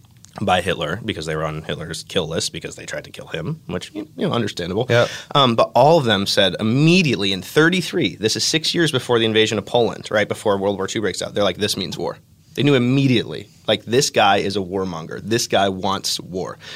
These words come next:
Speaker 1: Because remember, Germany had been so crippled by World War One and the Treaty of Versailles and all the economic sanctions that were put on them by the victors like, uh, France,
Speaker 2: Mm-hmm.
Speaker 1: that everyone was super angry. And Hitler was that expression of that anger.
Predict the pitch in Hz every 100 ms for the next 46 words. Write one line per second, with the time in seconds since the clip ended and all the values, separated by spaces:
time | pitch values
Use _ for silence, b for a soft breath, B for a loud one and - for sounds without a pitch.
0 | B B - 107 113 95 - 113 117 123
1 | 151 101 92 B B - 107 123 156 139
2 | 113 101 98 95 90 - 127 - 92 82
3 | - - 87 82 92 95 90 92 90 92
4 | 82 92 - 110 101 90 95 - 107 104
5 | 98 87 - B - 104 98 95 98 -
6 | 87 90 95 - 95 95 - 120 131 -
7 | 101 - 101 98 98 95 92 87 87 -
8 | 101 92 90 85 101 107 98 90 90 90
9 | 87 - 101 101 107 - - 117 117 113
10 | 107 - - 110 92 90 - 107 110 101
11 | - 104 95 90 87 - - b b b
12 | b b b b - 107 92 - - 143
13 | 160 123 107 92 87 - - - - 135
14 | 120 117 90 87 - - 80 - -